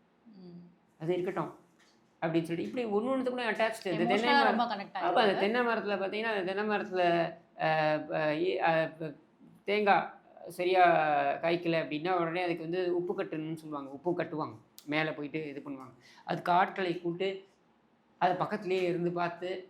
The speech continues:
Speaker 2: அது சரியான வரைக்கும் பக்கத்துலயே இருந்து இவ்வளவும் பண்ணுவாங்க. இ-, இ-, ஒரு பாதாம், அ, இது இருந்தது, மரம்
Speaker 1: மரம்.
Speaker 2: இருந்தது. அந்த மரத்துல இலையை பறிச்சுட்டு வர சொல்லுவாங்க. அந்த இலையை பறிச்சுட்டு வந்து அந்த இலையை வந்து அந்த ஈர்க்குச்சி இருக்கும் பாருங்க,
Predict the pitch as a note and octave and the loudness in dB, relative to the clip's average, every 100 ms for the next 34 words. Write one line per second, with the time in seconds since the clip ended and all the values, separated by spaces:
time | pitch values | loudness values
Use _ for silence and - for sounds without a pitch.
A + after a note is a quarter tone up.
0 | _ - F#3 - F3 G3 F#3 F3+ F3 F3+ | _ -2 -2 0 2 4 4 2 0 -2
1 | E3+ E3 E3+ F3 E3+ E3 E3 F#3+ G#3 B3+ | -6 -4 0 2 2 0 -2 -2 -2 0
2 | C4 A3 G3 E3 C#3 - _ _ _ _ | 0 0 -2 -2 -4 -12 _ _ _ _
3 | _ _ _ _ _ _ _ _ _ - | _ _ _ _ _ _ _ _ _ -8
4 | F3 F3+ - - - - G3 - - A3 | -2 -2 -2 -12 -12 -8 -8 -8 -4 -2
5 | G#3+ G3 A3 A#3+ A#3 G3+ F3+ D#3+ D#3 D3 | 2 6 6 6 2 0 -4 -4 -2 -2
6 | C#3 C#3 - F3 F3 D#3 D#3+ D3 C#3+ - | -2 -4 -2 2 2 0 -4 -6 -8 -4
7 | D3 E3 E3+ D#3 D3 D3+ D3+ C#3 B2+ D3 | 0 2 2 0 -4 -2 -2 -4 -8 -4
8 | F3 F3 F#3+ G3 G#3 F#3 F3 G3+ G3 E3 | 0 2 2 2 0 2 4 4 2 -4
9 | - E3+ C#3+ D3+ C#3 C3+ C3 D3+ E3+ F3 | -6 -8 -8 -10 -12 -12 -12 -4 2 4
10 | F#3 G#3+ F3+ E3+ - D#3+ D#3+ F#3 E3+ E3 | 4 2 0 -8 -8 -6 -2 0 2 4
11 | F3+ G3 F#3+ E3+ F#3 B3 - _ _ - | 4 4 2 0 -2 -4 -10 _ _ -4
12 | E3 D#3+ D#3+ D#3 D#3+ E3 G#3 A3 G3+ - | -2 0 -2 -4 -8 -8 -8 -6 -10 -8
13 | D3+ D#3 C#3 A#2 A#2 | -8 -8 -12 -12 -16